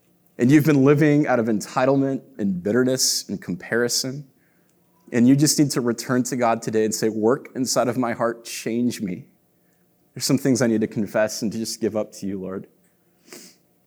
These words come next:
Or maybe you're in the other group. You're humble of heart. You ran the marathon this week and didn't get any credit for it. I don't know.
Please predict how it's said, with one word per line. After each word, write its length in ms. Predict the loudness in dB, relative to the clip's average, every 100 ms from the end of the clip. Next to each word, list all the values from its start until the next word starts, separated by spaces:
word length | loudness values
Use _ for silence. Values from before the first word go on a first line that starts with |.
| _
Or 80 | 0
maybe 260 | 2 4 4
you're 220 | 6 6
in 100 | 6
the 100 | 6
other 220 | 6 4
group. 380 | 2 0 0 -4 -18 _ _ _ _ _ _ _
You're 100 | -4
humble 280 | -2 2 2
of 120 | 2
heart. 380 | -2 -4 -4 -8 _ _ _ _ _ _ 0
You 460 | 4 8 8 6 4
ran 240 | 4 6
the 60 | 6
marathon 400 | 6 6 4 4
this 140 | 4
week 220 | 4 4
and 80 | 4
didn't 120 | 4
get 100 | 4
any 140 | 2 0
credit 260 | -2 -6
for 180 | -8 -16
it. 180 | -16 -20 _ _ -20 -8
I 100 | 0
don't 120 | 2 2
know. 200 | 0